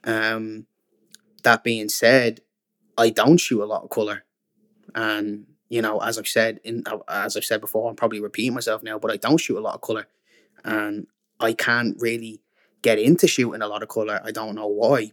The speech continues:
But so I guess what I'm trying to say without getting too preachy is that it's the message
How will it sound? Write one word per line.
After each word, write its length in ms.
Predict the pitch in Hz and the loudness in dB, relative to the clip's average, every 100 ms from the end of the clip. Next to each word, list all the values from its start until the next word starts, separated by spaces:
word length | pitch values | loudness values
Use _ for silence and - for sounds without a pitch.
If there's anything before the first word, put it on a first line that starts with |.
| _ | _
But 280 | 110 107 - _ - | -2 -2 -4 _ 0
so 160 | - | 4
I 60 | 139 | 8
guess 220 | 147 147 | 8 6
what 100 | 131 | 2
I'm 80 | 120 | 2
trying 160 | 120 | -4
to 40 | 113 | -4
say 300 | - 110 113 | 2 2 2
without 300 | 110 110 107 | 2 0 0
getting 220 | 110 110 | -6 -6
too 200 | - 107 | -2 -2
preachy 480 | - 113 113 110 117 | -2 -2 -2 -2 -2
is 160 | 107 | -2
that 260 | - 107 107 _ _ _ _ _ _ _ | -2 -4 -6 _ _ _ _ _ _ _
it's 160 | 117 - | -2 2
the 120 | 113 | 2
message 760 | 110 123 - 113 101 - - | 4 0 2 0 -2 -6 -12